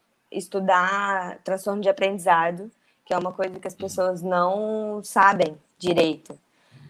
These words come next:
Speaker 1: É, eu falo que eu tenho dislexia, as pessoas falam, "Ah, eu também tenho." Eu falo, "Mano, você <laughs> não tem."
Speaker 2: Uhum.
Speaker 1: Tipo, as pessoas não sabem direito o que que é.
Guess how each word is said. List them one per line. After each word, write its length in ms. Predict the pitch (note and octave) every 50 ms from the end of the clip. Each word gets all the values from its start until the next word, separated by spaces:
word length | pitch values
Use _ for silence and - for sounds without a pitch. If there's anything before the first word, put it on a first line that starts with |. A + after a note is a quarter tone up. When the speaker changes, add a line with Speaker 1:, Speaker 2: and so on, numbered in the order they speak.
| - - -
Speaker 1:
É, 460 | E3+ D#3+ D#3+ D#3+ D#3+ D#3 D#3 D#3 D3+
eu 120 | - E3+ E3+
falo 240 | - F#3+ F3 F3+
que 60 | F3+ F#3+
eu 40 |
tenho 140 | F3+ F#3 F#3
dislexia, 460 | F#3+ F3 F#3 F#3 F3+ F3+ - F#3 F3+
as 80 | F#3 F#3
pessoas 200 | - G3 G3 - -
falam, 240 | G#3+ A3 C4+ D#4 D#4+ E4
"Ah, 40 | D#4
eu 160 | C#4+ C4+ C#4
também 380 | C#4 C#4 C#4 C#4 C#4+ D4+ D#4
tenho." 280 | C#4 - C4+ B3 A#3+ A3+
Eu 60 | A3
falo, 280 | A3 - G#3 G3 G3 G3
"Mano, 240 | G3+ G#3 F#3+ F3 E3+
você 140 | E3+ G3
<laughs> 240 | A#3 A#3 A3+ - -
não 240 | A#3+ G#3+ G#3 A#3 D#4+
tem." 380 | - - - A3 A#3 G3 A3 - _ _ _ _ _ _ _ _ _ - - - - -
Speaker 2:
Uhum. 340 | - A3 A3 G3+ - G3+ G3+ G#3
Speaker 1:
Tipo, 520 | G#3 G3 F3 E3 F#3 G3 G3 F#3+ F#3+ F#3
as 160 | F#3 F#3 F#3 F#3
pessoas 360 | - G#3 A3 - G#3 G#3 A3+
não 140 | G#3+ A3 A#3
sabem 480 | B3 - B3 A3 A#3 A#3+ A3 A#3 A3 A3
direito 360 | F#3+ G#3 G3 G3 F#3+ F#3 -
o 40 | F#3
que 140 | - G3 F3+
que 180 | F3 - F#3+ F3+
é. 240 | E3 D#3 D#3 D3+